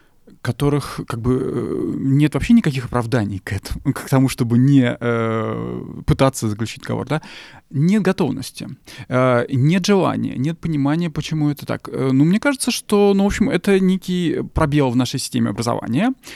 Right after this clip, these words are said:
но и в нашей политической жизни. То есть некоторая зацикленная пробле-, э, ситуация, да. То есть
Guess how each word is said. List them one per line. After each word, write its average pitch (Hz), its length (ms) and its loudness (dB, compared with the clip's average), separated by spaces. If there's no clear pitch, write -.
но 123 80 2
и 127 40 6
в 127 40 6
нашей 147 180 2
политической 208 420 0
жизни. 214 220 4
То - 80 -2
есть 147 120 0
некоторая 151 460 0
зацикленная 123 500 0
пробле-, 143 340 0
э, 131 1080 2
ситуация, 170 400 0
да. 123 80 0
То 135 80 -4
есть - 140 -6